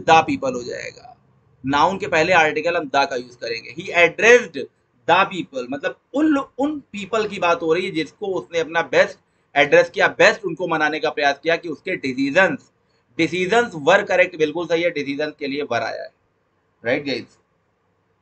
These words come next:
दुनिया भर के पीपल की बात नहीं हो रही है। आप ऐसे समझो ना, जैसे मैं आपसे कहूँ कि कल मैंने यार आप लोग के लिए उन टीचर से बहुत बात की, उनको मैंने मनाने का प्रयास किया, लेकिन मेरी बातों को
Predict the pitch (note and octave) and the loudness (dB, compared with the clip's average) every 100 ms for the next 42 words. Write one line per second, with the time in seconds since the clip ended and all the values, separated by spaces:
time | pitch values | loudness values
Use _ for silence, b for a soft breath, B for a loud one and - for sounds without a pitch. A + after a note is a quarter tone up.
0 | _ _ _ _ - B2 E3+ A3 B3 - | _ _ _ _ -12 -4 0 2 2 4
1 | A#3+ B3 A#3 G#3+ A#3 A3 G#3+ G#3+ A3+ B3 | 2 2 -6 -4 -4 -2 0 0 2 -2
2 | G#3+ B2+ A2+ G#2+ D#3+ F3+ F#3+ B3+ F#3+ G3+ | -2 -6 -8 -2 2 2 2 0 -2 -6
3 | - - _ _ - F3+ A3+ A3+ A#3 A3+ | -6 -10 _ _ -4 4 6 6 4 2
4 | A3+ G3+ A3+ - A#3+ A#3+ G#3+ G3+ G#3+ G3 | 0 0 -2 4 4 6 2 0 4 4
5 | F#3 F#3 F#3 F#3 F#3+ F#3 G3 G3+ - - | 4 2 -2 -8 -6 -4 -4 -4 -10 -12
6 | G3 F#3+ E3 G3+ G3 G#3+ - C#3 F3+ C#3+ | -12 -10 -4 -2 -2 -4 -2 4 4 4
7 | B2+ A2+ - A2 G#2+ _ b G#3 G3 G3 | 2 2 -2 -20 -20 _ b -6 -2 4
8 | A3 G#3 G#3+ F#3+ F3 E3+ G#3 G3+ F3 D3 | 6 6 4 6 6 8 6 4 4 4
9 | C3 - B2+ A#2 - _ _ _ _ - | 4 2 -6 -4 -6 _ _ _ _ -18
10 | E3 F3 F#3+ F#3+ A#3+ G3+ F#3+ G#3+ F#3+ E3+ | -18 -6 -4 0 0 0 0 0 2 2
11 | G3+ F#3 | 0 -6